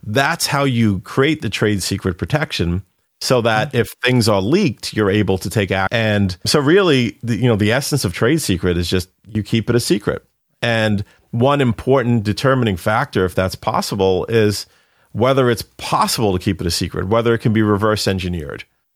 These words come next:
So, like, if you have a product idea and your product idea is how a physical product is structured and what features it has, that's not a good candidate for trade secret, because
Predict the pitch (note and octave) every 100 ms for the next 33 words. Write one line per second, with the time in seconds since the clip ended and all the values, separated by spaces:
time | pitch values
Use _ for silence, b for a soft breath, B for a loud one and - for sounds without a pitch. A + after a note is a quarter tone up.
0 | - - B2 A#2+ A2+ B2 A#2 A2 G#2+ B2
1 | C3 C3+ B2 - C3 E3 D#3 G2+ F#2+ F2+
2 | G#2 G#2+ G2+ - G#2+ A2+ A2+ G#2+ G#2 A#2+
3 | A#2+ G#2 G2 G#2 G2+ G2+ F#2+ - A2 G#2+
4 | A2 F#2+ - G#2+ A2 G2+ - _ _ _
5 | _ - A#2 G#2 - - - - D3+ D3+
6 | - C#3+ B2 G2 F#2 - D#3+ E3 D3 B2
7 | B2+ A#2 A2+ - b b _ _ - -
8 | - A#3 C#3+ C#3+ B2+ C3 C3+ A#2 - G#2+
9 | F3+ G#3 - F#2 G#2 G2 A2 A2+ -